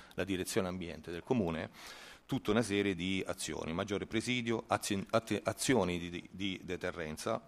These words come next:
e controllo anche dei comportamenti. In più Amio cosa sta facendo? Sta, eh, attuando anche una campagna, eh, nuova di comunicazione, che la raccolta differenziata è un gioco di squadra che è stata presentata qualche settimana fa, perché riteniamo sia necessario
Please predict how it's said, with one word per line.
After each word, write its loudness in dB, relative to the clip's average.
e 4
controllo 2
anche -2
dei 0
comportamenti. -4
In 8
più 8
Amio 12
cosa 0
sta -2
facendo? -2
Sta, 10
eh, 0
attuando 4
anche 0
una -2
campagna, -2
eh, -6
nuova 0
di -4
comunicazione, 0
che -6
la -2
raccolta -2
differenziata -4
è -2
un -4
gioco -6
di -4
squadra 0
che -8
è -6
stata -2
presentata -4
qualche -4
settimana -2
fa, 0
perché 6
riteniamo 4
sia 2
necessario 2